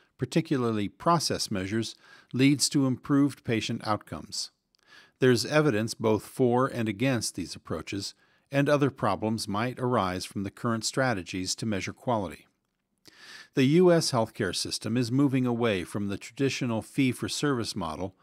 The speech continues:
payment regardless of patient outcomes or quality, and toward a pay-for-performance or P for P model that links provider payment to the patient's outcome of care.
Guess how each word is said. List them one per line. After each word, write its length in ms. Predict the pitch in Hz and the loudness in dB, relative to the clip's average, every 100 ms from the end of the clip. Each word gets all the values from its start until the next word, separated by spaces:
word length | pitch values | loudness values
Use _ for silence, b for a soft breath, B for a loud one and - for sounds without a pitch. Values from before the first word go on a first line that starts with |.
| b b b - | b b b -6
payment 400 | 139 127 98 - | -2 0 -2 -6
regardless 520 | - 95 113 127 107 - | -8 2 4 4 0 -8
of 120 | - | -6
patient 340 | 113 95 113 - | -4 -4 -6 -4
outcomes 560 | 117 - 101 90 90 | -6 -6 -10 -8 -10
or 60 | 90 | -10
quality, 580 | - 127 92 76 85 _ _ B B B B | -2 -2 -2 -8 -14 _ _ B B B B
and 200 | 143 135 | -2 -2
toward 300 | - 175 170 | 2 4 4
a 80 | 131 | 2
pay-for-performance 1200 | - 165 151 135 127 113 - - 175 110 90 - | 0 0 0 0 -2 -4 -8 -2 0 0 -4 -6
or 220 | 113 101 | -2 -2
P 240 | - - 147 | -2 -2 -2
for 180 | - | -2
P 280 | 107 - 180 | -6 -2 0
model 420 | 113 76 - - _ B B B | 0 -4 -10 -14 _ B B B
that 180 | - 127 | 0 2
links 360 | 127 143 165 - | 2 2 2 -2
provider 520 | - 101 120 143 143 | -6 -2 0 0 -2
payment 460 | - 139 95 90 - | -2 -2 -2 -6 -10
to 100 | 110 | -8
the 80 | |
patient's 500 | - 131 123 - 113 - | -4 -2 -2 -4 -6 -4
outcome 480 | 139 135 - 98 104 | -4 -4 -4 -4 -4
of 140 | - | -6
care. 380 | - 107 - | -6 -6 -6